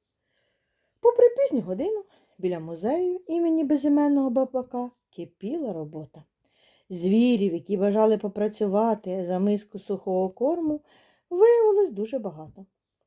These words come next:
Вони вже вибудували високу огорожу навколо замку і тепер доробляли ворота. Якийсь єнот прибив до огорожі табличку, на якій яскравою фарбою було написано:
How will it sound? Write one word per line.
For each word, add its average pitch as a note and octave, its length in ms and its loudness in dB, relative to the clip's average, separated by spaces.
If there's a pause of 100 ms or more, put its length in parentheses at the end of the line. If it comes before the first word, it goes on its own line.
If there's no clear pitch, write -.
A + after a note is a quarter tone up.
Вони A#3+ 420 4
вже G#3+ 300 2 (320)
вибудували G#3+ 760 2
високу F#3+ 420 -4
огорожу C#4 680 0 (500)
навколо D4 500 2
замку B3 560 0
і F4 80 -2
тепер A4 460 2
доробляли F3 560 -4
ворота. D3+ 420 -12 (360)
Якийсь G#3 480 0
єнот D#4 420 2 (500)
прибив G4 460 6
до F#4+ 140 4
огорожі F4+ 420 2
табличку, C4 680 -8 (180)
на F#3 120 -4
якій F#3+ 320 -4
яскравою C#4+ 920 0
фарбою C4 600 -2
було F#3+ 280 0
написано: F3+ 640 -8